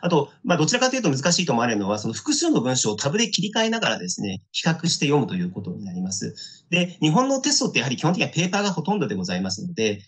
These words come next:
そうすると今まであれば、まあ、その下線を引いたり、折れ線を、あの、お-、紙を折ったりとかですね、そういった攻略ができたわけですが、そういう攻略が使えなくなっていると。一応下にメモはできるんですけれども、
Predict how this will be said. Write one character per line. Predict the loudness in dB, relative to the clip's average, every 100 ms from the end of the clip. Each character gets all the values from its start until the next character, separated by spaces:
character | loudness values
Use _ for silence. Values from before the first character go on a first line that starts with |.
| _
そ | 0 0
う |
す | 2
る | 2
と |
今 | 4 4
ま | 4
で | 4
あ | 2
れ |
ば、 | 2 0 -2 -4
ま | -2 0 -2
あ、 |
そ | -2
の | -2 -2
下 | -4
線 | 0 2 2
を |
引 | 0 -2
い |
た | 0
り、 | 0
折 | 0
れ |
線 | 2 2 0
を、 | -2
あ |
の、 | -2 -4 -6
お-、 | -8 -6 -6 -6 -8 -10 -10
紙 | 0 2
を | 4
折 | 0
っ |
た | -2 -4
り |
と | -6
か |
で | -10
す | -6
ね、 | -6 -8 -14 -2
そ | -2
う |
い |
っ | 0
た | 0
攻 | 2
略 | 2 2
が |
で | -2
き | 0
た | -2
わ | -2
け |
で | -6
す | -2
が、 | 0 0
そ | 0
う | 0
い |
う | 0
攻 | 0
略 | 0
が | -2
使 | -4 -4
え |
な | -4
く | -4
な | -6
っ |
て | -8
い | -10
る |
と。 | -10 -12 _ 0
一 | 2
応 |
下 | 2 2
に | 2
メ | 2
モ | 2
は | 0 -2 -6
で | -2
き |
る | -2
ん | -2
で |
す | -4
け | -6
れ | -6
ど | -4
も、 | -4